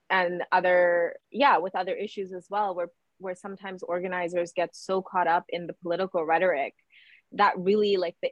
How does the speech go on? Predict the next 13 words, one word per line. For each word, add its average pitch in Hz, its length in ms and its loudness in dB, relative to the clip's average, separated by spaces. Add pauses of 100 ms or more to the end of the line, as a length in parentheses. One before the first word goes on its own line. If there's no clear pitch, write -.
issue 196 240 -4
that 175 180 -6
people 180 220 -8
are 165 180 -6
facing 170 540 -10
is 185 120 -4
just, 269 180 -2
like, 392 140 0 (180)
day-to-day 165 720 0
stuff, - 220 -4 (280)
right? 185 300 -2
Like, 156 220 0 (880)
yeah, 185 320 4